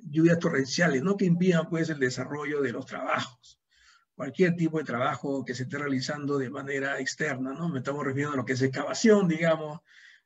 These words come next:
eh, este, llenado de techo, no sé, habilitado de columna en los pisos superiores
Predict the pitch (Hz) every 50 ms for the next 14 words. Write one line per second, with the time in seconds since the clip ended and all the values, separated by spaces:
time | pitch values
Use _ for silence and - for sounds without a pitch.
0 | _ _ - 123 131 143 - - 139 143 135 117 - - 95 - - 123 127 123
1 | 120 117 113 117 117 _ _ _ - - 120 120 120 117 113 120 131 127 117 123
2 | 135 135 135 139 139 135 127 120 113 120 - 180 185 190 190 190 190 185 - -
3 | 190 175 175 170 170 165 156 139 135 131 131 - 190 185 156 131 127 117 123 139
4 | 135 135 135 131 117 120 127 147 165 165 156 143 131 131 127 131 127 131 131 -
5 | 135 - - 123 135 175 208 208 208 202 190 175 175 175 175 -